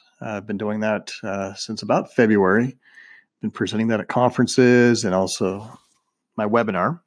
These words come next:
And I'm putting that one to bed for a bit and have started another one. And I'll be advertising it freshly today on my website and also on social media,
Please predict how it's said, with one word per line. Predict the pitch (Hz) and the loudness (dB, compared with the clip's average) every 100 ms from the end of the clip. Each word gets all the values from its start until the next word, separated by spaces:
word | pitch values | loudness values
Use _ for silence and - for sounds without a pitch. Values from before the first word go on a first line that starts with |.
| _ _ _ _ _ | _ _ _ _ _
And | 120 120 117 117 117 110 | -6 -2 -2 -2 -2 -4
I'm | 107 107 | -6 0
putting | 139 139 | 2 4
that | 139 131 | 4 2
one | 143 | 2
to | 143 | 2
bed | 139 151 156 | 2 2 0
for | - 165 | 4 4
a | |
bit | 143 156 - - _ - _ _ | 6 4 2 -4 _ -20 _ _
and | 139 131 117 | -4 -2 -2
have | 113 | -4
started | - 139 139 135 | -2 0 2 2
another | 120 123 127 117 | 0 0 0 -2
one. | 101 80 - _ _ _ _ _ _ _ _ _ _ _ _ | -4 -8 -12 _ _ _ _ _ _ _ _ _ _ _ _
And | 117 110 | -8 -2
I'll | 110 | -2
be | 113 110 110 | 0 0 0
advertising | 123 139 143 139 127 139 | 0 0 0 0 2 0
it | 135 226 - | -2 -6 -18
freshly | - - 123 - - | -20 -4 -2 0 -2
today | 131 127 117 123 127 _ - _ _ | -2 0 0 0 -6 _ -20 _ _
on | - 104 98 98 | -8 -4 -2 -2
my | 95 | -2
website | 90 110 127 - 143 156 - - - - - - | 2 2 2 2 2 2 -2 -14 -18 -18 -20 -6
and | 107 101 104 92 | -2 0 2 2
also | 107 - 101 | 0 0 -2
on | 98 | -2
social | 104 101 113 | -2 0 4
media, | 127 120 120 | 6 6 4